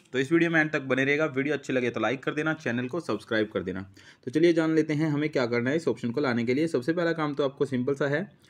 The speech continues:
प्ले स्टोर में आना है। प्ले स्टोर में आने के बाद आपको सर्च कर लेना है Instagram।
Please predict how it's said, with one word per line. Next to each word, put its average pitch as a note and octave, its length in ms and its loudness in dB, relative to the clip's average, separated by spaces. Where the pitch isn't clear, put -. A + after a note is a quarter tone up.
प्ले B2 380 2
स्टोर E3+ 220 6
में F3 120 2
आना E3 140 2
है। F3 340 -2
प्ले C#3+ 140 6
स्टोर F3 180 6
में E3+ 120 2
आने E3 140 2
के D#3+ 60 4
बाद D3+ 200 4
आपको C#3+ 240 2
सर्च D3+ 240 2
कर D#3 120 4
लेना C3 260 4
है D#3 340 -2
Instagram। C#3 520 0